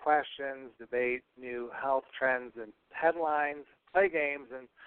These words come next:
listen to a lot of great music, I think all in an effort to inspire each other to keep our house a home by learning how to prevent and delay a complication. And that's all because of my former boss, Luther Vandross, and the stroke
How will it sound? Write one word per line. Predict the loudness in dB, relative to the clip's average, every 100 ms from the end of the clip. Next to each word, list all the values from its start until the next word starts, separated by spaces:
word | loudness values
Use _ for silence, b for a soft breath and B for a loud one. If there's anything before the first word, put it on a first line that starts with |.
| B _
listen | -8 -4
to | 2 2
a |
lot | 6 6 6 4
of | -2
great | 0 0 -2
music, | -8 -8 -6 -6 -6 B B _ 4
I | 4
think | 4 -4 -4 2
all | 4 4
in | 0
an | -8 -2
effort | -2 0 -2 -6 -12
to |
inspire | -18 -4 -2 -2 -2
each | -6 -2
other | 0 0 -2 B B B B _ -20
to | -12 -6
keep | -4
our | 0 0
house | 4 2 2 -4 -20 -18 -12
a |
home | -2 0 0 -4 -8 -4
by | -2
learning | -2 -2 -2
how | -2
to | -2
prevent | -2 0 0 0
and | -10
delay | -6 0 2 4 2 -2
a | -10 -8
complication. | -8 -6 -8 -4 -6 -6 -8 -10
And | -4
that's | -2 -2 -4
all | -6
because | -6 0 2 2 -4 B B B _ -2
of | -2 0
my | -4 -4 -2
former | -2 -2
boss, | 4 4 4 0
Luther | -10 -8 -4
Vandross, | -2 -2 -2 -2 -2 -6 -10
and | -8 -10
the | -16 -10
stroke | -8 -8